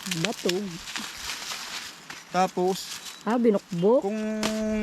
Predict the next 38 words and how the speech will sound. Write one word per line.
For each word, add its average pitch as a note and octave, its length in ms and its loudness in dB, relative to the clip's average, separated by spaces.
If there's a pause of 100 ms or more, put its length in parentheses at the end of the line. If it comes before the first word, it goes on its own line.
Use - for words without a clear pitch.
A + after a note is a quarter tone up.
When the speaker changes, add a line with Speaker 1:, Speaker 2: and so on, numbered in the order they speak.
(140)
Speaker 2:
kayo G#3 160 4
po'y A3 100 2
mag-i-stack G3+ 460 0
nito, F3+ 320 -2 (1800)
maglalagay G3 400 2
po F3+ 80 -8
kayo E3+ 160 -4
sa F#3+ 80 -2
one F3+ 160 0
point D#3 240 -2
five D#3 240 -2
na D#3 80 0
may, D#3 160 0 (320)
ano, D3+ 160 -4 (1040)
paamoy E3 340 2
na D#3 140 4
gas. D#3 240 -2
Pero F3+ 240 -4
kaunti F3+ 320 -2
lang E3+ 100 2
po, - 140 -6 (180)
kaunting-kaunti. C#3 640 -4 (640)
Speaker 1:
May C4+ 100 -2
isa D4 140 -2
pa D4+ 120 -4
dun, C#4+ 200 2
Daddy. B3 260 0
Uy, A#3 120 2
Speaker 2:
Para C4 200 2
Speaker 1:
ang G#3 60 -4
Speaker 2:
po F3+ 100 2
hindi C#3 160 2
Speaker 1:
laki. C#3 80 0
Speaker 2:
bukbukin. C3+ 400 -4 (320)
Pero, F#3 400 4 (720)
i-sure F#3 320 2
nyo F3+ 160 6
na F3 300 4